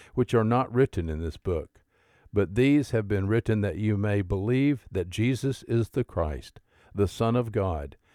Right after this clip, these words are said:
and that believing you may have life in his name. John chapter twenty. There is good news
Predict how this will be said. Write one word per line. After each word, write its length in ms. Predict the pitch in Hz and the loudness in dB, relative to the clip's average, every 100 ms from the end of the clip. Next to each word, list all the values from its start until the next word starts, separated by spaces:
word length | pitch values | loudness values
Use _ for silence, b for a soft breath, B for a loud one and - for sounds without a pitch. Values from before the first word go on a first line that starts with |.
| b | b
and 180 | - 101 | -4 0
that 220 | 120 110 | 0 0
believing 560 | 110 127 151 95 69 71 b b | 0 4 4 4 -2 -10 b b
you 100 | - | -4
may 200 | 98 101 | -2 0
have 260 | 82 92 85 | 0 0 -2
life 560 | 85 110 87 69 - _ _ _ | -2 0 -2 -6 -14 _ _ _
in 140 | 95 90 | -4 0
his 260 | 90 78 | 0 -2
name. 420 | 87 80 65 58 - _ _ _ _ _ _ _ _ _ _ _ _ _ _ _ - | -4 -6 -8 -14 -20 _ _ _ _ _ _ _ _ _ _ _ _ _ _ _ -2
John 420 | 101 104 117 123 | 2 4 4 0
chapter 420 | - 110 110 123 | 0 -2 -2 -6
twenty. 520 | - 117 95 76 - _ _ _ _ _ _ _ _ _ _ | 0 2 2 -2 -10 _ _ _ _ _ _ _ _ _ _
There 280 | - 104 104 | -2 4 6
is 180 | 101 95 | 4 2
good 300 | 95 127 120 | 2 2 2
news 560 | 110 85 62 50 - | 0 0 -4 -12 -20